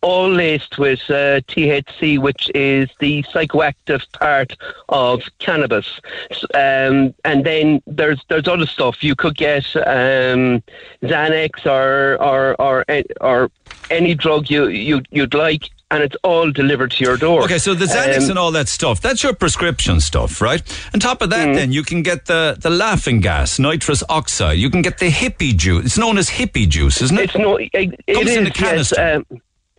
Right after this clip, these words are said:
Speaker 1: yeah, you, you, like, it's lo-, sold legally for dental practices and, uh, med-, medically used in the medical field, and it's also used for filling hot air, or filling, uh,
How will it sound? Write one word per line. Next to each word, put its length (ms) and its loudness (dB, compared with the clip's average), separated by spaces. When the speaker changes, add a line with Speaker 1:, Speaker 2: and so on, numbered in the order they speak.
Speaker 1:
yeah, 140 0
you, 180 2
you, 180 -4
like, 300 -2
it's 240 -4
lo-, 140 2
sold 440 2
legally 800 0
for 880 2
dental 340 0
practices 1300 0
and, 560 2
uh, 120 2
med-, 340 2
medically 680 0
used 280 0
in 60 0
the 60 4
medical 360 0
field, 360 0
and 440 2
it's 160 -2
also 300 2
used 460 2
for 760 2
filling 240 2
hot 160 2
air, 240 2
or 80 0
filling, 400 2
uh, 340 2